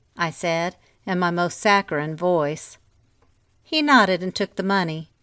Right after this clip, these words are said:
As he straightened it and slid it into his battered brown leather wallet, he said, "Name's Jack. Jack Holden." "Emily Bernal." I scrubbed the dry bar with my pile of napkins until the bartender handed me my mojito.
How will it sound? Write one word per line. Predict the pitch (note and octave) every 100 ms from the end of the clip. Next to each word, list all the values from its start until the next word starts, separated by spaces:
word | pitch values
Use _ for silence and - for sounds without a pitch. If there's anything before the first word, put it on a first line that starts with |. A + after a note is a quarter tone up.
| _ _ _ _
As | D#4 C4+
he | G#3
straightened | - - A#3+ A#3+ E3+ E3+
it | F3 G#3
and | F3
slid | - G#3+ G3+
it | F3+
into | F3 E3+ F3+
his | E3 D#3
battered | F#3+ F3+ F3 E3
brown | F3 F3 E3
leather | F3+ E3+ D3+
wallet, | F3+ A3 G3+ D#3 -
he | - F3
said, | D#3+ F3+ D#3+ D#3 - _ _ _ _ _ -
"Name's | E3 E3 -
Jack. | F3+ G3 D#3+ - - _ _ _
Jack | - F#3+ F#3
Holden." | G3 G3 C#3 - A2 _ _ _ _ _ _ _ _ _
"Emily | D4 D4+ D#4+
Bernal." | C#4+ C4+ A#3+ G#3+ D#3+ D3 D3 _ _ _ _ _ _ _ _ _ _
I | C4+
scrubbed | C4 - B3
the | F#3
dry | F#3 G#3 G3+
bar | F#3 G3 G3+
with | G#3
my | F#3+ E3+
pile | - G3+ G3 G3
of | F3
napkins | F#3 G3 - E3+ D#3+
until | F3 F3+ E3
the | E3
bartender | G3 G#3 G#3 E3+ D3+ E3
handed | F3 E3+ E3
me | F3
my | E3+ E3+
mojito. | E3 D#3+ A3 G#3+ - C#3 C#3+